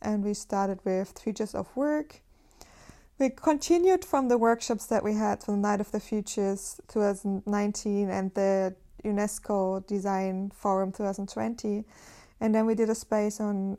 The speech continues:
gender equality and futures thinking.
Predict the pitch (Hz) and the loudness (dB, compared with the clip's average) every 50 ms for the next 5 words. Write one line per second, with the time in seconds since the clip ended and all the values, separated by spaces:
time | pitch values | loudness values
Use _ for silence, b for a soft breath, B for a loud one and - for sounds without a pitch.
0 | - _ _ _ - 220 226 226 226 220 214 - - 240 233 240 233 226 226 - | -10 _ _ _ 2 2 4 4 4 2 0 0 2 2 2 2 2 0 -2 -2
1 | - 226 214 208 214 214 202 - 208 202 202 202 - 226 220 208 - - 214 208 | -2 0 2 2 2 2 2 0 0 -2 -2 -4 -4 -4 -4 -4 -4 -4 -4 -2
2 | 202 - - - - - - - 220 220 226 220 - 208 190 190 190 196 220 | -2 -4 -8 -14 -16 -18 -6 -2 -2 -2 0 0 -2 -2 -2 -2 -2 -4 -6